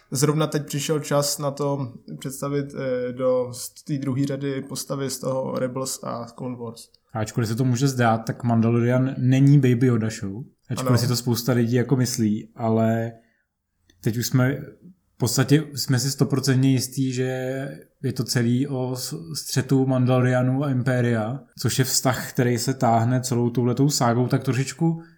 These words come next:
Speaker 2: skrytě, řekl bych, že to je taková skrytá hrozba. <laughs>
Speaker 1: Docela dost na pozadí, protože, eh, Mandalor a,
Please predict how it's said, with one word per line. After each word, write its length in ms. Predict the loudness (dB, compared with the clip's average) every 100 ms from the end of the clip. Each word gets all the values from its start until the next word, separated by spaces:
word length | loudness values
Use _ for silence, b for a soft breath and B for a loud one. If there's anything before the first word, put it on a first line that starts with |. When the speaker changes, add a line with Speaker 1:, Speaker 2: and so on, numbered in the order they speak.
| _
Speaker 2:
skrytě, 680 | -6 2 4 6 4 2 -6
řekl 200 | -4 -2
bych, 380 | 0 -2 -4 -16 -8
že 120 | -4
to 80 | -2
je 40 |
taková 300 | 0 2 2
skrytá 500 | 0 0 0 2 2
hrozba. 520 | 4 2 2 -2 -6
<laughs> 640 | -8 6 6 6 -4 -12 -2
Speaker 1:
Docela 320 | 2 4 4
dost 200 | 4 2
na 100 | 0
pozadí, 480 | 0 2 2 2 -2
protože, 440 | -2 2 2 6
eh, 520 | 6 4 0 -2 0
Mandalor 520 | 0 0 0 0 -2 0
a, 420 | 2 2 0 -4